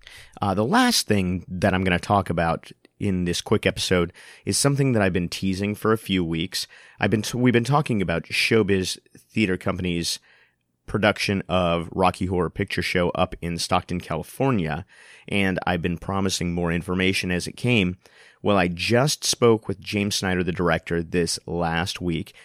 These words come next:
and I got a little bit more information. So here's what he gave me. He says, "Over the next few weeks, we're going to be introducing the production team and the cast for Rocky Horror two thousand eighteen."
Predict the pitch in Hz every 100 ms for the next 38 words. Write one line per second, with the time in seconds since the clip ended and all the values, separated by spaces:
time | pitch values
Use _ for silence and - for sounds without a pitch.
0 | _ - 98 90 87 107 85 - 92 87
1 | 85 80 - 92 92 - 117 110 - 82
2 | - _ - - - 123 - 170 180 143
3 | 117 90 85 76 - - _ _ _ _
4 | _ _ - 123 120 - - _ _ -
5 | 143 147 135 123 - 123 95 85 87 -
6 | 101 110 107 107 98 92 - 98 98 92
7 | 87 87 82 - 95 82 104 - 92 82
8 | 85 87 92 - 90 85 - - 87 78
9 | 90 90 87 85 - 87 90 87 87 -
10 | 87 - - 101 82 -